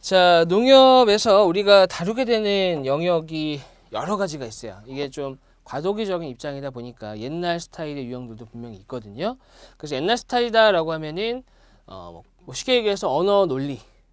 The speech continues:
그죠? 그다음에 뭐, 수리 논리, 뭐, 이런 파트예요, 사실은. 그다음에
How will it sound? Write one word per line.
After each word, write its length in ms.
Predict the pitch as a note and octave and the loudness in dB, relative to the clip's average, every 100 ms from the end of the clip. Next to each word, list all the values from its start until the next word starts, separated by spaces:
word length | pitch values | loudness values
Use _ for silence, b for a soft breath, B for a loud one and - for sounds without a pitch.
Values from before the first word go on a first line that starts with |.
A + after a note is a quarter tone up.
| _ | _
그죠? 280 | B2 D3+ B3 | -14 -12 -12
그다음에 600 | - C#3 C#3 C#3 G3+ C4 b b b - | -10 -6 -6 -4 -2 -4 b b b -16
뭐, 120 | A#2+ | -14
수리 340 | - A#3+ C4+ | -8 -4 -4
논리, 340 | C3+ A#2+ B2+ G#2+ | -4 -6 -8 -10
뭐, 80 | B2+ | -4
이런 160 | F3+ A3+ | -2 -2
파트예요, 460 | A3 G3+ A#2 G#2+ | -8 -10 -10 -12
사실은. 420 | D3+ D#3 A#2 B2+ | -14 -14 -14 -14
그다음에 500 | D3+ D#3 D3+ F#3 B3+ | -8 -4 -4 -2 -4